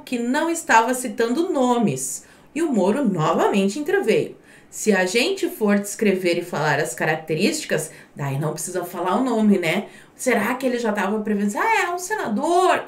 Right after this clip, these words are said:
tinha as perninhas tortinhas, sim, perninha de alicate." Não fale nisso, por favor. Que coisa estranha, né? Moro, paladino da justiça, que combate a corrupção. Não queria investigar tudo. Vocês não acham isso muito estranho?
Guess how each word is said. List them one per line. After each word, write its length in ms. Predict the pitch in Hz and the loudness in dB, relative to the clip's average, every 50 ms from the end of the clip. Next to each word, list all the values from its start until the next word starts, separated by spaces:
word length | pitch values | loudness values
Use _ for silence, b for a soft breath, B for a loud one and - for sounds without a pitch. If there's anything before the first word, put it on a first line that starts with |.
| - | -14
tinha 160 | - - 302 - | -12 -10 -10 -10
as 100 | - - | -10 -12
perninhas 440 | - - - 247 262 254 214 202 | -12 -10 -8 -6 -4 -4 -6 -6
tortinhas, 560 | 214 - - - - - 339 359 330 - - - | -8 -10 -14 -12 -10 -8 -8 -8 -8 -10 -12 -12
sim, 320 | - - - - - - | -10 -10 -10 -10 -12 -14
perninha 380 | - - - 220 247 277 - 254 | -12 -8 -8 -6 -6 -6 -6 -6
de 100 | - 254 | -6 -6
alicate." 960 | 247 226 208 202 - 320 349 330 320 370 349 - - - - - - - - - - | -6 -6 -8 -6 0 0 2 4 4 4 4 2 -2 -4 -10 -16 -16 -16 -16 -10 -4
Não 480 | 247 262 311 381 466 508 554 539 523 | 0 6 6 6 6 6 2 -2 -6
fale 480 | - - - 415 392 403 403 381 381 370 | -8 0 4 6 6 8 8 6 4 0
nisso, 360 | 330 320 320 330 - - - | 0 -4 -6 -8 -8 -10 -12
por 160 | - - 285 | -10 -10 -12
favor. 220 | - - 294 294 294 B B B B B B | -10 -8 -10 -10 -10 B B B B B B
Que 120 | - 466 | -10 -10
coisa 360 | 480 - 359 427 523 508 - | -4 0 4 4 4 4 2
estranha, 560 | - - - - 247 277 294 359 392 392 349 285 | -4 -8 -8 -6 -4 0 2 2 2 2 2 2
né? 160 | 285 294 302 | 2 0 2
Moro, 580 | 294 226 202 202 233 294 302 294 285 262 226 | 4 4 6 6 6 4 4 2 2 0 0
paladino 540 | 202 - 208 202 208 202 190 196 214 233 226 | -4 -4 -2 0 2 0 0 0 -2 -2 0
da 100 | 220 208 | 2 2
justiça, 920 | 196 190 180 - - - - 185 220 254 247 233 202 196 - - - 175 165 B B B B B B B - | 2 0 -2 -6 -10 -10 -6 0 2 4 4 4 2 0 -2 -4 -8 -10 -12 B B B B B B B -8
que 100 | 240 220 | -8 0
combate 540 | - 262 247 208 202 202 226 220 208 233 | 2 4 4 4 4 2 2 2 2 0
a 40 | 208 | -4
corrupção. 920 | - - 208 202 214 208 208 - - - - 175 190 208 233 226 208 196 B B B B B - | 0 2 2 4 4 2 0 -2 -6 -4 0 2 4 4 4 4 2 0 B B B B B -16
Não 160 | 698 698 - | -14 -14 -8
queria 320 | - 285 208 202 320 381 | -6 -2 -2 -2 0 -2
investigar 720 | 381 226 220 220 220 - - - - - 202 226 220 - | -2 2 2 2 2 0 -6 -10 -4 -2 -2 -2 -2 -4
tudo. 180 | - 226 247 - | -8 -10 -10 -10
Vocês 380 | - 330 339 - 640 571 - 330 | -10 -12 -12 -6 -4 -4 -2 -2
não 160 | 262 196 175 | -2 0 2
acham 320 | 202 220 208 - 226 196 | 2 0 0 0 0 0
isso 180 | 196 202 - 208 | 0 0 0 -2
muito 160 | 196 175 180 | -2 -2 -2
estranho? 480 | - - - 208 226 247 233 202 - | -8 -8 -2 -2 0 0 0 -2 -4